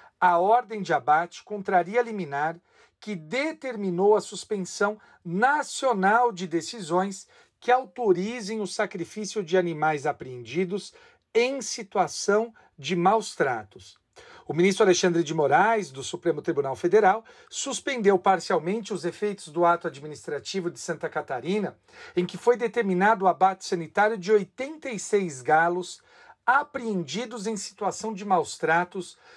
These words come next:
num galpão às margens de uma rodovia no município de Massaranduba, Santa Catarina, utilizado pra prática de rinhas.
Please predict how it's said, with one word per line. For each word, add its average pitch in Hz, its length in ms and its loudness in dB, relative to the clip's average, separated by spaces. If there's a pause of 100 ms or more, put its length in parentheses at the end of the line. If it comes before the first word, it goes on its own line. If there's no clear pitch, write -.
(140)
num 254 340 -2
galpão 220 640 4
às 196 300 2
margens 196 460 0
de 190 100 -8
uma 190 100 2
rodovia 185 640 0 (320)
no 180 140 0
município 208 560 -2
de 170 100 -6
Massaranduba, 208 920 2
Santa 220 380 0
Catarina, 185 640 0 (420)
utilizado 208 760 0
pra 202 160 0
prática 208 400 0
de 196 140 -4
rinhas. 185 560 -4